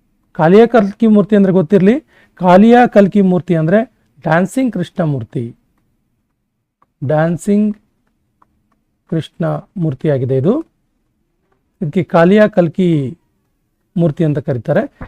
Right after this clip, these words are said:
ಈ ಡ್ಯಾನ್ಸಿಂಗ್ ಕೃಷ್ಣ ಮೂರ್ತಿಯನ್ನು ಯಾವ ದೇಶದಿಂದ ತಮಿಳುನಾಡು ರಾಜ್ಯ ವಾಪಸ್ ಪಡೀತು ಅನ್ನೋದು ಪ್ರಶ್ನೆ. ಸರಿಯಾದ ಉತ್ತರ ಥೈಲ್ಯಾಂಡ್ ದೇಶದಿಂದ. Option C is the right answer. ಥೈಲ್ಯಾಂಡ್ ದೇಶದಿಂದ, ಥೈಲ್ಯಾಂಡ್ ದೇಶದಿಂದ.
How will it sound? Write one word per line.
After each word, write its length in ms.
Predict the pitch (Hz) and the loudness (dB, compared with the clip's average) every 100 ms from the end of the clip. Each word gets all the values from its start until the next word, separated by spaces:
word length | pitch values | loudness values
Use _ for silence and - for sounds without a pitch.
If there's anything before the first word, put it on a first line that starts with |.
| _ 220 | _ 0
ಈ 100 | 214 | 2
ಡ್ಯಾನ್ಸಿಂಗ್ 540 | 160 185 220 330 339 | 4 4 2 0 -4
ಕೃಷ್ಣ 240 | 240 - 226 | -6 -2 0
ಮೂರ್ತಿಯನ್ನು 480 | 196 165 196 208 220 | 0 0 0 0 0
ಯಾವ 380 | 180 202 277 311 | 2 4 4 2
ದೇಶದಿಂದ 680 | 165 175 233 - 226 254 254 | 2 2 2 0 0 0 0
ತಮಿಳುನಾಡು 520 | - 208 214 202 190 | 0 2 2 2 2
ರಾಜ್ಯ 280 | 175 165 175 | 0 0 0
ವಾಪಸ್ 380 | 180 147 170 - | 0 0 -4 -4
ಪಡೀತು 320 | 147 135 143 | -4 -4 -4
ಅನ್ನೋದು 300 | 135 139 175 | -4 -4 -4
ಪ್ರಶ್ನೆ. 400 | - 147 - - _ _ _ _ _ _ _ _ - | -4 -6 -6 -18 _ _ _ _ _ _ _ _ 2
ಸರಿಯಾದ 220 | 208 214 | 6 6
ಉತ್ತರ 340 | 180 165 208 160 - _ _ - | 4 2 0 -2 -10 _ _ 2
ಥೈಲ್ಯಾಂಡ್ 520 | 202 240 262 254 160 | 4 6 4 2 0
ದೇಶದಿಂದ. 480 | 151 - 120 127 120 110 107 - 156 | -2 -4 -8 -8 -10 -14 -16 -8 -8
Option 420 | - 254 320 247 | -6 -6 -6 -8
C 260 | - 170 | -2 -2
is 80 | 127 | -2
the 80 | 123 | -2
right 300 | 131 120 135 | -4 -6 -10
answer. 360 | 117 208 254 - | -8 -6 -8 -6
ಥೈಲ್ಯಾಂಡ್ 520 | - 175 170 175 170 127 | 0 0 2 0 -2 -6
ದೇಶದಿಂದ, 460 | 123 120 127 123 117 _ _ _ _ - | -8 -8 -8 -8 -12 _ _ _ _ -2
ಥೈಲ್ಯಾಂಡ್ 400 | 170 170 160 143 | 0 2 0 -2
ದೇಶದಿಂದ. 400 | 131 - 135 120 | -8 -10 -12 -12